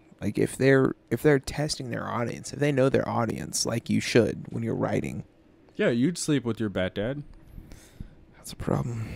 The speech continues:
Speaker 2: <laughs> You'd sleep with Christian Bale, known woman beater. He beat up his mother.
Speaker 1: What? <laughs> He beat up Bat Mom?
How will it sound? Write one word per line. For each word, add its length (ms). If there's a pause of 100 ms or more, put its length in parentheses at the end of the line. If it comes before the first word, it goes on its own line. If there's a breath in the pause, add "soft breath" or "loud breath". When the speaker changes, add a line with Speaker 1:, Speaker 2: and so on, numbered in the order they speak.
(140)
Speaker 2:
<laughs> 320 (880 loud breath)
You'd 220
sleep 260
with 160
Christian 460
Bale, 300
known 380
woman 300
beater. 380 (1800 loud breath)
He 60
beat 220
up 100
his 140
mother. 420 (1400 loud breath)
Speaker 1:
What? 320
<laughs> 1300 (460)
He 80
beat 180
up 120
Bat 260
Mom? 320